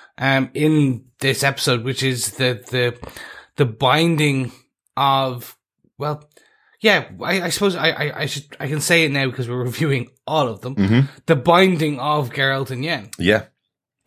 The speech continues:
Speaker 1: Um, so we don't hear, we don't hear what the last wish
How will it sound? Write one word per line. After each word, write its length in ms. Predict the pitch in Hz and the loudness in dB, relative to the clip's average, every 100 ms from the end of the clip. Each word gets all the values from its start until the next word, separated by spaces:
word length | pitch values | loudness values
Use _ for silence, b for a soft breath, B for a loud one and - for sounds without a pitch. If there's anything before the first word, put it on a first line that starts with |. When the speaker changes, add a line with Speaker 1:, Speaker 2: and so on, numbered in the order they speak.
| - | -4
Speaker 1:
Um, 460 | 165 143 135 127 | 0 0 0 -4
so 340 | 107 175 147 131 | -4 -2 -2 -4
we 220 | 147 175 147 | -8 -6 -4
don't 320 | 175 175 156 | -4 -4 -6
hear, 560 | - 160 156 127 107 _ B B B B B B B | -6 -4 -2 -4 -10 _ B B B B B B B
we 160 | 147 151 | -2 0
don't 240 | 156 151 | 2 0
hear 160 | 151 147 | 0 0
what 160 | 147 | 0
the 60 | 139 | 0
last 340 | 135 131 - | 2 2 0
wish 260 | 135 - | -4 -4